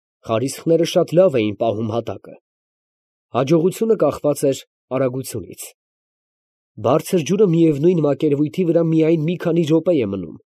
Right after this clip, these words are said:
իսկ հետո սկսվում է տեղատվությունը։ Ճանապարհորդները կրկնապատկեցին իրենց ջանքերը։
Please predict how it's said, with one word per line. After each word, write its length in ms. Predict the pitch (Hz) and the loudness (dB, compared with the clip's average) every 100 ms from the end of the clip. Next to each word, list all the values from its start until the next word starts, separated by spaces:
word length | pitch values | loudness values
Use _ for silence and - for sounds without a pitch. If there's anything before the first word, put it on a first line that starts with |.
| _ - | _ -8
իսկ 220 | 156 - | -6 -2
հետո 180 | 135 185 | -2 -2
սկսվում 540 | - 160 151 - 160 | -4 -6 -6 -2 0
է 60 | 151 | 0
տեղատվությունը։ 880 | 143 135 120 117 110 104 - 82 - _ _ _ _ _ _ _ _ _ _ _ _ - | 0 -4 -4 -8 -12 -12 -14 -16 -20 _ _ _ _ _ _ _ _ _ _ _ _ -6
Ճանապարհորդները 800 | 110 - 147 165 160 185 180 | -2 0 2 2 2 0 0
կրկնապատկեցին 1000 | 170 165 - 170 165 156 - 165 - 196 - | 0 -2 0 0 0 -2 -2 -4 -2 -2 -2
իրենց 380 | 160 127 123 113 | -6 -4 -4 -6
ջանքերը։ 540 | 123 120 117 92 71 | -6 -6 -6 -10 -14